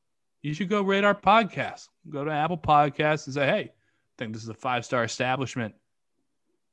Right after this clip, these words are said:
Write a fun little comment on there. We might read it on the show, especially if it's pretty funny. Um, you can also find us on Instagram and TikTok,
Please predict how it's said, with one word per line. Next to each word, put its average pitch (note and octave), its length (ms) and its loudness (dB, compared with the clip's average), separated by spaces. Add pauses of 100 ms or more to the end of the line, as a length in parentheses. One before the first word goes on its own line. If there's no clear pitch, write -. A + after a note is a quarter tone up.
Write B2 200 0
a A#2+ 40 -2
fun B2+ 240 -2
little B2+ 140 -2
comment C#3 400 0
on A#2+ 160 2
there. B2+ 280 -2 (320)
We G3 60 -12
might G3 140 -2
read G3 280 0
it F#3+ 100 2
on F#3+ 180 2
the F3 40 -4
show, F#3+ 400 -2 (460)
especially C#3+ 400 2
if D#3+ 80 2
it's D#3 100 -6
pretty E3 200 0
funny. E3+ 340 0 (960)
Um, C3+ 300 4
you C3+ 80 -2
can F3 80 4
also F3 180 4
find F3+ 200 4
us D#3 60 0
on E3 140 4
Instagram E3+ 720 0
and C#3+ 220 0
TikTok, G3 680 4